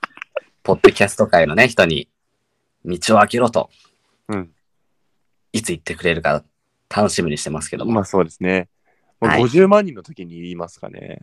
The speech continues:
Speaker 1: <laughs> 五十万人の時に言いますかね。
Speaker 2: はい。はい。まあとりあえず原宿に行きましょうと。
Speaker 1: お、原宿でポッドキャストやってますと。
Speaker 2: はい。はい。フォローしてくださいと。
Speaker 1: お、いいじゃないですか。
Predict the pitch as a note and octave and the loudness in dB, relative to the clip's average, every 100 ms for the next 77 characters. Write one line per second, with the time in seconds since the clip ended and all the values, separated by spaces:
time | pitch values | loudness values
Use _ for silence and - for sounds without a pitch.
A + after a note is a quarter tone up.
0 | - F2+ E2 - F2+ - _ - - - | -12 -10 -10 -8 -8 -10 _ -20 -18 -4
1 | F2+ F2 C#2 C#2 - C#2+ D2+ D2+ D2+ D#2 | 0 0 0 -6 -10 -8 -6 -6 -4 0
2 | A2+ A2+ - _ - F#2 D#2+ G2 B2+ - | -2 -2 -20 _ -4 -2 -2 -4 -6 -2
3 | D#3+ F3 E3 E3+ E3 D3+ C3+ B2+ B2+ A#2 | 0 2 2 -2 0 2 0 -2 -8 -8
4 | - G2+ G2 F2+ - - _ _ _ _ | -10 -10 -8 -10 -14 -20 _ _ _ _
5 | _ _ _ _ - E2 - _ _ _ | _ _ _ _ -10 -8 -8 _ _ _
6 | _ _ _ - E2 D#2 D2 - C2+ _ | _ _ _ -8 -6 -6 -8 -8 -8 _
7 | _ - F2+ F#2+ F2+ - - E2+ E2 - | _ -10 -6 -2 -2 -2 -4 -2 -4 -6
8 | C2+ - - - - G2+ E2+ - _ - | -10 -12 -20 -20 -2 0 0 -2 _ -6
9 | G#2+ F#2+ - G2 F#2+ D#2+ - _ _ _ | -4 -4 -6 -8 -6 -8 -12 _ _ _
10 | _ - C#2+ C#2 - D#2+ C2+ C2 C2 B1 | _ -14 -10 -10 -8 -6 -4 -4 -8 -10
11 | - - | -14 -16